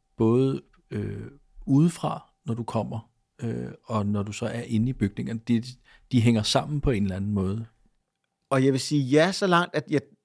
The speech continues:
Speaker 2: tror, du har fuldstændig ret med, at æstetikken har skulle føres videre, men stadigvæk kan det,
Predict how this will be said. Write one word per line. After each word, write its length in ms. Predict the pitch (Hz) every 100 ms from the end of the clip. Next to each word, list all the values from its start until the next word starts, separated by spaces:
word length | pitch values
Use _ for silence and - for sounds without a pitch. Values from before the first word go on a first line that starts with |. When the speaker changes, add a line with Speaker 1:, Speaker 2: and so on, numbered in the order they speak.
| _ _
Speaker 2:
tror, 100 | 156
du 80 | 139
har 60 | 131 -
fuldstændig 420 | - 214 - 165 135
ret 200 | 135 -
med, 140 | 143
at 140 | - 123 _ _ _ _ _
æstetikken 540 | 147 120 120 - 185 185
har 100 | 156
skulle 240 | - 151
føres 380 | 110 139 117 98
videre, 360 | 95 95 107 110 _ -
men 180 | 131 120
stadigvæk 720 | - 147 165 185 143 139 - _ _ _ _ _ _ _ _ _
kan 160 | - 139
det, 80 | 135